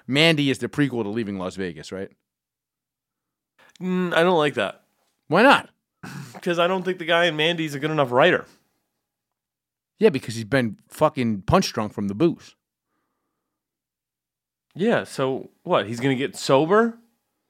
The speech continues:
Speaker 2: and then go write some stuff, get successful, and then
Speaker 1: No,
Speaker 2: drink
Speaker 1: no,
Speaker 2: it all
Speaker 1: no,
Speaker 2: the way
Speaker 1: no, no,
Speaker 2: again?
Speaker 1: no, no, no.
Speaker 2: Leaving Las Vegas, he was a successful writer who drank himself to, like, death, no?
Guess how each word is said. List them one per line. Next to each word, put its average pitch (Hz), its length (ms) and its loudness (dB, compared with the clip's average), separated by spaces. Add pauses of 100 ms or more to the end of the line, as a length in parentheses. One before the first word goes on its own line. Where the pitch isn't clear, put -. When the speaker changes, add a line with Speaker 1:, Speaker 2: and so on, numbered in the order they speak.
(360)
Speaker 2:
and 131 140 2
then 156 140 6
go 180 140 6
write 160 280 4
some 165 140 -8
stuff, 165 420 2
get 143 200 4
successful, 151 680 0
and 117 120 0
then 131 160 4
Speaker 1:
No, 247 180 10
Speaker 2:
drink 233 120 10
Speaker 1:
no, 233 80 8
Speaker 2:
it - 60 8
all 233 80 8
Speaker 1:
no, 247 60 8
Speaker 2:
the 254 60 8
way 247 100 8
Speaker 1:
no, 247 60 6
no, 254 60 6
Speaker 2:
again? 247 180 6
Speaker 1:
no, 240 180 0
no, 226 300 -2
no. - 60 -12 (120)
Speaker 2:
Leaving 247 280 4
Las 233 220 8
Vegas, 226 300 2
he 190 120 2
was 170 180 -2
a 180 100 -6
successful 185 580 0
writer 175 280 6
who 160 120 0
drank 156 260 2
himself 156 600 -4 (180)
to, 160 120 -2
like, 139 200 -4
death, - 400 0
no? 180 380 -2